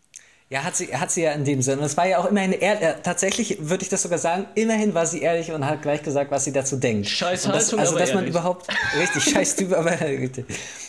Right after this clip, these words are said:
Speaker 1: Und, äh, ich mein, bei den häufigsten Sachen kriegt man keine Antwort. Aber es ist sowieso egal, weil, ähm, ja, wie, also, meine Erfahrungen, ähm,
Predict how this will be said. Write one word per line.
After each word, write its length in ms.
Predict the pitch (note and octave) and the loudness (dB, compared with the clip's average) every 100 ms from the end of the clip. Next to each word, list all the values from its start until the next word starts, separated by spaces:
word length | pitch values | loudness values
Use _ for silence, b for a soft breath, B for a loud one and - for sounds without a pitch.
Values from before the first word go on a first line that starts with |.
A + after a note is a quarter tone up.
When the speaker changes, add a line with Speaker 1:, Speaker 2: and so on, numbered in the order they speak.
| - | -4
Speaker 1:
Und, 400 | D#3+ F3+ F3+ F3 | 0 2 0 -2
äh, 720 | F3 D#3+ D#3 D#3 D3 D3 D3 C3 | 0 2 4 4 4 2 -2 -8
ich 120 | D3 | -4
mein, 520 | C#3+ C#3+ C#3+ C#3+ C3+ | -2 0 -2 -4 -4
bei 100 | C3 | -2
den 420 | C3 C3 B2+ C3 A#2+ | 2 2 2 0 -2
häufigsten 360 | C#3+ C#3+ C#3+ | -4 -2 -4
Sachen 180 | C#3 C3 | -4 -4
kriegt 200 | C3+ C#3 | -8 -8
man 120 | - A2 | -6 -6
keine 220 | A2 F2 | -4 -4
Antwort. 240 | A#2 C3+ | -4 -2
Aber 140 | C3 D3+ | 0 0
es 140 | E3+ | 2
ist 100 | E3+ | 2
sowieso 480 | F#3+ D#3+ F3 F3 F3 | 2 2 2 2 2
egal, 500 | D3 D3 D3 D3 C#3 | 0 0 2 2 2
weil, 360 | C3 B2+ B2 A#2 | 2 2 2 0
ähm, 420 | A#2 A2+ A2 A2 A2 - | 0 0 2 0 -4 -4
ja, 260 | G#2+ G#2 | -4 -2
wie, 260 | A2+ A#2+ G#2 | -4 -6 -6
also, 420 | - A#2+ A#2 G#2+ A2+ - B B _ | -4 -2 -2 -4 -8 -20 B B _
meine 200 | B2 C#3 | -6 -4
Erfahrungen, 680 | A2 C3 C3 B2+ B2 B2 B2+ | -4 0 0 0 0 0 0
ähm, 400 | A2+ A2+ A2 | -2 -4 -2